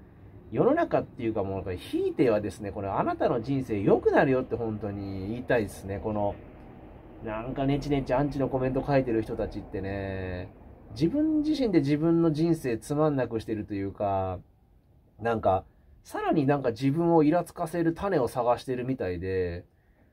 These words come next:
なんか意味わかんないんですよね。究極のMなんでしょうね。はい。いや、生産性ないっすよね。この、うん、ネット民のこの、なんかね、この荒探しとか、は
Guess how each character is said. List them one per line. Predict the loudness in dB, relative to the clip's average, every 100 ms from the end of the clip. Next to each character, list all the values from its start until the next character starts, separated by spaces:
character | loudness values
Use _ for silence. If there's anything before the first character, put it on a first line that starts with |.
| _ -10
な | -6
ん |
か | -2
意 | -2
味 | 0 2
わ | 2
か | 2 0
ん |
な | 0
い |
ん | -4
で |
す | -8
よ | -8
ね。 | -6 -6 -8 -6
究 | -6 -4
極 | -4 -2
の | 0 2
M | 4
な | 2
ん | 0
で | -6
し |
ょ | -8
う | -6
ね。 | -6 -8 _ _ _
は | -8 -6 -8 -10 -18 _ _ _ _ _ _ _ _
い。 | -2
い |
や、 | -2
生 | -2 -2 -2
産 | -2 -6 -6
性 | -2 0
な | 0 0
い | -2
っ |
す | -4 -8
よ | -6
ね。 | -4 -2 -2 -2
こ | -2
の、 | -2 -2 -4 -8 _
う | -8
ん、 | -4 -4 -4 -4 -4
ネ | -6
ッ | -6 -8
ト | -4
民 | -2 -2
の | -2
こ | -4 -4
の、 | -2 0 -2 -4 _ _ _ _ _
な | -6 -4
ん | -6 -6
か | -4
ね、 | -2 0 2
こ | 4
の | 6
荒 | 4
探 | 2 -2 -2
し | -4
と | -14
か、 | -4 -2 -2 -6 _ _
は | -8 -6 -6 -8 -10